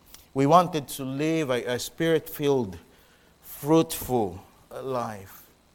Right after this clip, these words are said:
Uh, one that, that exhibits, uh, love, joy, peace, long-suffering, uh, patience, uh, that is, gentleness, kindness, uh, goodness, faith,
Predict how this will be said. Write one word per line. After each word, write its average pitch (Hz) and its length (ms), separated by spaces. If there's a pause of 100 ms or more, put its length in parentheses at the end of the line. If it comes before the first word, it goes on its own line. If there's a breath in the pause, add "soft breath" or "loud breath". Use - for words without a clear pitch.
(560 soft breath)
Uh, 131 140
one 160 380
that, 143 320
that 139 160
exhibits, 131 800
uh, 139 100
love, 143 600
joy, 143 420
peace, 151 540
long-suffering, 143 880 (280 loud breath)
uh, 127 260
patience, 147 880
uh, 117 180
that 117 240
is, 135 300 (300 loud breath)
gentleness, 139 800
kindness, 131 840
uh, 120 200
goodness, 131 680 (100)
faith, 151 580